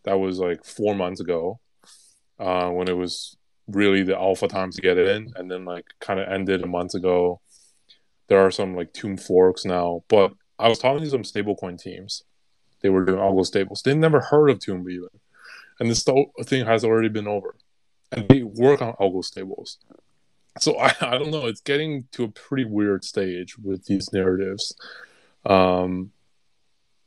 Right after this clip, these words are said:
I was pretty shocked that they didn't know what Tomb was, and these guys literally build algo stables. Um,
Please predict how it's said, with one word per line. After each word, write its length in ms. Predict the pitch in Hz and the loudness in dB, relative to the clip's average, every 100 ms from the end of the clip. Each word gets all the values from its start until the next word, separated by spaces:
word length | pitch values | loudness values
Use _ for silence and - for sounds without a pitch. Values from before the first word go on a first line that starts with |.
| _ - | _ -2
I 100 | 113 | 2
was 160 | 110 95 | 2 2
pretty 240 | 127 117 | -2 -2
shocked 500 | - 98 87 - _ | -2 -2 -2 -8 _
that 140 | 98 | -4
they 140 | 92 95 | 0 -2
didn't 300 | 98 95 92 | -2 -4 -4
know 140 | 90 | -6
what 200 | 87 87 | -4 -6
Tomb 240 | - 95 82 | -8 -10 -8
was, 380 | 92 98 - - _ _ - _ - | -10 -10 -12 -14 _ _ -20 _ -4
and 180 | 95 85 | -4 0
these 160 | 98 | 0
guys 420 | 90 95 87 - - _ _ _ _ - | 4 4 4 0 -12 _ _ _ _ 0
literally 380 | 98 95 90 87 | 4 6 6 4
build 340 | 95 87 85 | 4 4 2
algo 280 | 87 85 85 | -6 -8 -8
stables. 500 | - 87 90 - - - - - - _ _ 90 | -8 -8 -10 -12 -18 -20 -20 -20 -20 _ _ -12
Um, 520 | 85 82 80 82 | -8 -8 -8 -12